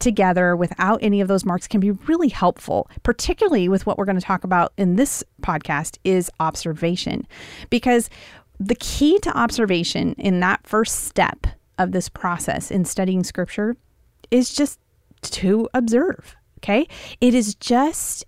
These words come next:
your time to ask all kinds of questions, okay? You get to write a whole bunch of notes out. Okay, I'm gonna give you some hints at the end. I'm getting ahead of myself, but on how you can do that. And, and we've made reference to some of these before.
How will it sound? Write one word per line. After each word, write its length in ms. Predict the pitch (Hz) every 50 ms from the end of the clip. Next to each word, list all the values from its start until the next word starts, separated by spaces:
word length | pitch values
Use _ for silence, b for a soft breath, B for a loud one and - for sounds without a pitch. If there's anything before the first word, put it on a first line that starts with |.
| _
your 520 | _ 185 202 214 226 233 247 254 269 277 269
time 580 | - - - 220 214 208 202 208 208 208 226 - -
to 340 | - - 208 202 185 180 - -
ask 300 | 190 185 170 - - - _ -
all 420 | 190 196 226 247 269 277 277 285 277
kinds 580 | - - - 196 196 196 196 196 196 190 -
of 140 | - 156 - -
questions, 640 | - - - - - - - - - - - - - _ _ -
okay? 200 | - 196 214 233 B B B B B B B
You 160 | 214 220 220
get 200 | 196 240 220 - - - -
to 260 | 226 220 214 214 214 B B B B B B B B _ _ _ _ _ _ 202
write 520 | 190 180 202 202 220 233 226 - - - - -
a 60 | 208 180
whole 260 | - - - 247 240
bunch 340 | 220 233 226 220 220 - - -
of 340 | 208 214 202 196 190 180 - -
notes 460 | 196 196 190 196 190 185 170 - -
out. 280 | 156 - - - - - - _ _
Okay, 260 | 196 190 - 220 190 -
I'm 100 | 196 208
gonna 160 | 214 208 202
give 120 | 220 220
you 40 | 226
some 140 | - 220 208
hints 200 | 220 208 202 -
at 60 | 202
the 100 | - 202
end. 120 | 175 165
I'm 80 | 170 170
getting 160 | 185 180 185
ahead 160 | 190 208 185
of 40 | 175
myself, 400 | 170 151 165 - 170 151 - -
but 160 | - 147 - - -
on 180 | 190 185 180
how 300 | 175 - - 208 196 196
you 160 | 202 190 190
can 160 | 185 - 196 175
do 160 | 175 165 139
that. 240 | 143 127 - - -
And, 260 | 185 175 151 - -
and 200 | 185 185 175 175
we've 120 | 190 -
made 220 | 196 196 196 180 190
reference 380 | 185 180 - 202 180 175 -
to 100 | - 180
some 240 | 170 - 190 180 180
of 60 | 170
these 180 | 180 165 160 -
before. 420 | - 170 - - 156 - - -